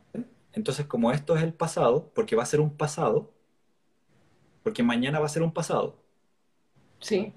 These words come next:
Speaker 1: ¿Dale? Entonces yo tengo que
Speaker 2: Mañana va a ser un futuro.
Speaker 1: No, pues,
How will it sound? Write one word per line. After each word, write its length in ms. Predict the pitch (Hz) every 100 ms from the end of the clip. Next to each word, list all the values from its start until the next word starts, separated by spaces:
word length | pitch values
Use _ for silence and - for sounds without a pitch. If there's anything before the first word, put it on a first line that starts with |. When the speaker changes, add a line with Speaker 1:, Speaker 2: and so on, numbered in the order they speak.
| - _ _
Speaker 1:
¿Dale? 380 | 104 113 - 220 -
Entonces 360 | 113 139 135 143
yo 120 | 147
tengo 280 | 147 151 147
que 320 | - 151 - _ _ _ _ _
Speaker 2:
Mañana 340 | 156 160 202
va 60 | 208
a 20 | 180
ser 120 | 202
un 80 | 202
futuro. 540 | 170 220 269 185 - - - - - -
Speaker 1:
No, 100 | 185
pues, 140 | 147